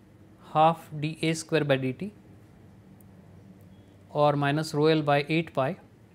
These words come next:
d capital A by d t, where capital A is the area, and that is equal to M D P by R T, or minus d A by d t equal to eight pi M D P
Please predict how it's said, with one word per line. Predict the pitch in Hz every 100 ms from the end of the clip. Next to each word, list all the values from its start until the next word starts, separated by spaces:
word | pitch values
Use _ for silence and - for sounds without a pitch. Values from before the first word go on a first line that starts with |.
| _ 147 139
d | 160 165
capital | 156 143 160 160 156
A | 151
by | 143
d | 135 131
t, | 175 196 -
where | 143 135
capital | - 139 143 151
A |
is | 139
the | 139 143
area, | 156 175 - - - - - - - - -
and | 156 151
that | 160
is | 160
equal | 143 151
to | 151 196
M | 160 156
D | 160
P | 160 151
by | 143 165
R | 147 123
T, | 120 - - - -
or | 156 220 - -
minus | 151 156 202 - - 147
d | 151 180
A |
by | 175 151
d | 139
t | 139
equal | 180 - 139
to | 131 - - - - - - _ _ _ _ 175
eight | 185 190 -
pi | 147 147 147 - _ - _ _ - - _ - -
M | 151 151
D | 156
P | 156 - 185 143